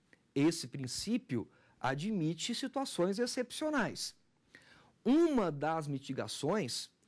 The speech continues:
uma das excepcionalidades é justamente a transação penal. Nesse caso,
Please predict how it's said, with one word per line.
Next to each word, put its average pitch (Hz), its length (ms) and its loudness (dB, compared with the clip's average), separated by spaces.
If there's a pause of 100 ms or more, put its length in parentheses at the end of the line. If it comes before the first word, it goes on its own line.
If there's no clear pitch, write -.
(340)
uma 190 440 4
das 151 560 -2
excepcionalidades 147 1500 0 (300)
é 143 160 0
justamente 254 1000 0 (520)
a 170 280 2 (300)
transação 247 640 -2
penal. 214 480 0 (300)
Nesse 113 300 -4
caso, 147 580 0